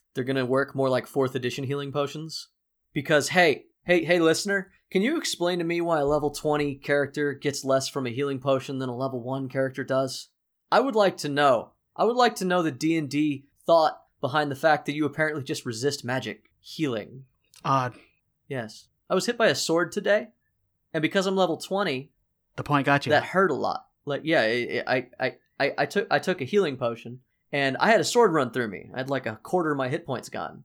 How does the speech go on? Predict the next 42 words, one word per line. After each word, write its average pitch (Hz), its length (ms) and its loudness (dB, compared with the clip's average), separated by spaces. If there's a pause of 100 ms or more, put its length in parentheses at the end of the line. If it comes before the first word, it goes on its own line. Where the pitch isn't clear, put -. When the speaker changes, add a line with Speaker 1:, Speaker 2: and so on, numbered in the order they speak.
(140)
Speaker 1:
which 120 180 -10
is, 113 80 -8
like, 120 120 -6
twenty-five 151 440 -2
hit 120 160 -6
points. - 420 -16 (240)
And 147 100 -8
I 139 40 -2
took 185 200 -4
a 135 60 -4
healing 202 220 0
potion 127 280 -4
today, 123 160 0
it 139 60 0
only 185 180 -2
healed 180 160 2
me 135 120 -2
eight. - 280 0 (540)
My 156 80 0
buddy 220 320 4
over 139 160 6
here, 143 180 2
he 214 140 0
had 349 100 2
a 160 40 0
sword 139 280 2
run 123 180 -4
through 123 180 -2
him. 131 160 -4
He's 202 120 -4
only 160 140 2
level 123 220 0
one. 135 420 0
He 226 140 -2
took 190 160 2
a 143 40 -2
healing 135 200 0
potion, 135 280 0
it 131 80 -6
healed 180 160 2
him 143 100 -2
fully. 160 260 -2